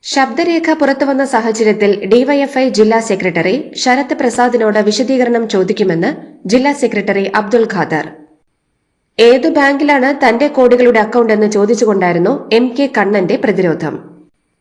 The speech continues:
അതേസമയം എ സി മൊയ്തീന്റെയും എം കെ കണ്ണന്റെയും അനധികൃത സമ്പാദ്യം പരിശോധിക്കണമെന്നാവശ്യപ്പെട്ട് ആദായ നികുതി വകുപ്പിനും വിജിലൻസിനും അനിൽ അക്കര പരാതി നൽകി.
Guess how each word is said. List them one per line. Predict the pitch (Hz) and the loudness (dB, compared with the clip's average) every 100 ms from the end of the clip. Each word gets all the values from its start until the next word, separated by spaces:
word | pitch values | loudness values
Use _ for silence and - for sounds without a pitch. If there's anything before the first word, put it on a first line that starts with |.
| _ _ - | _ _ -2
അതേസമയം | 240 311 320 294 277 277 269 | 0 0 0 0 2 0 2
എ | 233 269 | 2 4
സി | 294 | 0
മൊയ്തീന്റെയും | 277 220 220 233 208 180 208 262 - | 0 2 4 4 4 2 2 -2 0
എം | 233 247 302 | 0 2 0
കെ | 302 | 0
കണ്ണന്റെയും | 254 220 220 220 220 | 0 2 4 4 4
അനധികൃത | 214 247 269 277 269 | 0 0 -2 -2 -2
സമ്പാദ്യം | 247 220 196 185 208 | -2 -2 -2 0 0
പരിശോധിക്കണമെന്നാവശ്യപ്പെട്ട് | - 220 240 262 254 240 214 196 175 185 208 170 143 240 - - - - | 0 -2 0 -2 -2 0 0 0 -2 -2 -4 -6 -4 -6 -6 -20 -18 -2
ആദായ | 220 247 294 294 | 2 2 2 0
നികുതി | 269 247 240 254 | 2 2 2 0
വകുപ്പിനും | 208 196 214 196 240 208 | 0 -2 -2 -2 -2 0
വിജിലൻസിനും | 226 254 226 190 165 202 254 - | 0 2 0 0 -2 -2 -2 -2
അനിൽ | - 269 233 | 0 2 -2
അക്കര | - 185 285 - | -2 -4 -4 0
പരാതി | 240 208 180 | 2 2 0
നൽകി. | 170 156 156 143 107 | 0 -2 -4 -8 -10